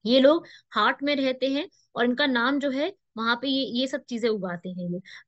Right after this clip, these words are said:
वहां पे जो है उस एरिया में सब्जी, फसल, मांस, ऊन, इन सब बेच, ये सब वहां पर जो है वो लोग बेचते हैं। और बहुत समय से वो ये इस चीज की डिमांड कर रहे हैं। इनकी अच्छी खासी पॉपुलेशन है शिमला में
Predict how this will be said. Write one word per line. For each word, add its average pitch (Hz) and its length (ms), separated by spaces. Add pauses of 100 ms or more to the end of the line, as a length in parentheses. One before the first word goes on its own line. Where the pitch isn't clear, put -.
वहां 214 240
पे 226 280
जो 214 140
है 202 300
उस - 200
एरिया 208 300
में 220 100
सब्जी, 202 440
फसल, 196 420
मांस, 190 520
ऊन, 202 280 (280)
इन 311 140
सब 311 160
बेच, 226 380
ये 233 140
सब 247 180
वहां 196 200
पर 196 160
जो 190 80
है 190 80
वो 190 100
लोग 254 220
बेचते 185 360
हैं। 175 220 (320)
और 311 80
बहुत 302 400
समय 311 380
से 311 160
वो 254 200
ये 247 200
इस 262 100
चीज 240 180
की 269 120
डिमांड 208 400
कर 196 180
रहे 214 120
हैं। 196 240
इनकी 233 200
अच्छी 208 240
खासी 233 300
पॉपुलेशन 220 720
है 185 240 (280)
शिमला 220 420
में 220 320